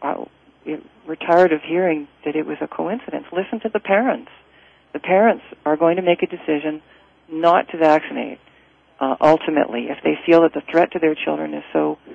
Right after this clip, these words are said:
great, they weigh the risks themselves in the absence of sufficient information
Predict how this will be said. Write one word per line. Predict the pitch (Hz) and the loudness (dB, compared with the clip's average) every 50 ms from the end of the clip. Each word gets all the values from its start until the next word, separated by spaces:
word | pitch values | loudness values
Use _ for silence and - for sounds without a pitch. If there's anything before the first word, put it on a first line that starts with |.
| - - - - - - | -20 -20 -20 -20 -12 -4
great, | - 156 165 180 185 147 139 147 - - - - - _ _ _ _ _ | 2 4 6 6 6 6 4 0 -6 -10 -16 -20 -20 _ _ _ _ _
they | - 170 196 | 4 6 6
weigh | 214 202 220 220 214 | 6 8 8 8 8
the | 208 190 185 | 6 4 2
risks | 180 196 196 190 - - - - - | 2 2 2 2 -2 -12 -8 -6 -6
themselves | 196 190 - - 196 190 220 233 196 - - - - - - _ _ _ _ _ _ _ | -6 -4 -2 2 4 4 4 4 2 -2 -4 -10 -18 -20 -20 _ _ _ _ _ _ _
in | - 165 165 | -6 -2 0
the | 165 160 | 2 4
absence | 156 156 165 165 - - 185 175 156 - - | 4 4 4 2 0 -6 -14 -12 -6 -4 -2
of | 160 151 - - | -2 -2 -4 -10
sufficient | 160 - - 160 156 - 170 160 | -10 -6 -6 -4 -4 -4 -6 -8
information | 160 160 156 - 160 156 156 160 165 156 - 160 147 151 156 | -8 -8 -8 -8 -4 -2 0 0 -2 -2 -4 -4 -6 -6 -8